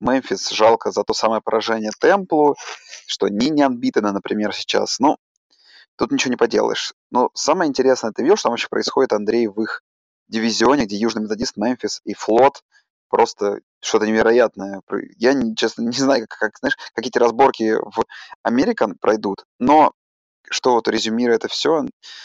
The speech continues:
что на самом деле, да, Андрей, вот дошли до того, что есть, да, команда Appalachian, Бойзи, но все равно, вот, конечно, Американ — это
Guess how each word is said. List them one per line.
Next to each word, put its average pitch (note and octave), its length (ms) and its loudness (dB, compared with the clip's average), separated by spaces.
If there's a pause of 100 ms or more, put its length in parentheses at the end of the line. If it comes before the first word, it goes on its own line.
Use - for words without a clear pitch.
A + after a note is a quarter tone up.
(140)
что A2 540 0
на A2+ 80 0
самом F3+ 220 0
деле, B2 200 -2
да, A#2 200 2
Андрей, A2 320 -4
вот - 140 -8 (140)
дошли A2+ 220 -2
до A2+ 60 -10
того, C3+ 320 2 (1200)
что - 200 -4
есть, B2 220 0
да, A#2 140 4
команда G2+ 420 -2
Appalachian, A#2+ 540 4
Бойзи, G#2+ 520 -2 (340)
но A2+ 300 2
все - 200 -2
равно, D#3 160 2
вот, - 140 -4
конечно, G#2+ 480 -6
Американ — A2+ 680 -2
это G2+ 360 -4